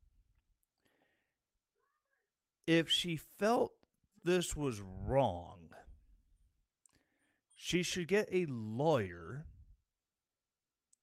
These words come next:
to advocate for change. Now, Judge Moye is a black man,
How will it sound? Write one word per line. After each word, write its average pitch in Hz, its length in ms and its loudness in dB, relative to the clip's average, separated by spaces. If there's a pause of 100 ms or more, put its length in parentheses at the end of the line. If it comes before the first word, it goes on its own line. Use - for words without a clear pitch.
(460)
to 175 160 0 (100)
advocate 175 800 0
for 127 160 -4
change. 107 880 -6 (2250)
Now, 147 180 -2 (240)
Judge 196 360 2
Moye 139 800 -2 (2250)
is 196 120 0
a 220 140 2 (300)
black 113 360 0
man, 101 380 -6